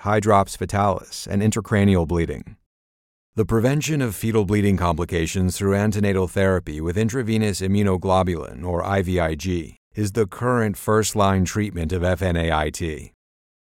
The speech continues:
An alternative approach may be the therapeutic use of deglycosylated antibodies.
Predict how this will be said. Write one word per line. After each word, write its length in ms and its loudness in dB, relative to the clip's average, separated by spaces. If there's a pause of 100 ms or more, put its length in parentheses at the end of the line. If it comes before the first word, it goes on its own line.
An 120 4
alternative 560 4
approach 480 0
may 160 2
be 160 0
the 120 -2
therapeutic 720 -2
use 280 -2
of 160 -4
deglycosylated 1040 0
antibodies. 840 0